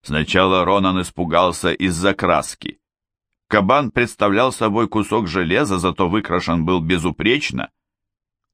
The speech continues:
Коготь пронзил ветровое стекло. Снилось это ему или нет — но ночной кошмар хотел все того же —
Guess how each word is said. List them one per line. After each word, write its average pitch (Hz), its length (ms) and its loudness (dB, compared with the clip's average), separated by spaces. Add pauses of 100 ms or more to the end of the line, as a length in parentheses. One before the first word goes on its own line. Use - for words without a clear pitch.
(100)
Коготь 139 680 2 (480)
пронзил 107 560 2
ветровое 92 640 2
стекло. - 560 -8 (1040)
Снилось 101 760 2
это 92 240 2
ему 87 400 2
или 80 260 0
нет — 80 520 0 (680)
но 123 200 4
ночной 135 500 0
кошмар 151 540 0
хотел 135 460 0
все 123 280 0
того 104 480 2
же — 78 340 -2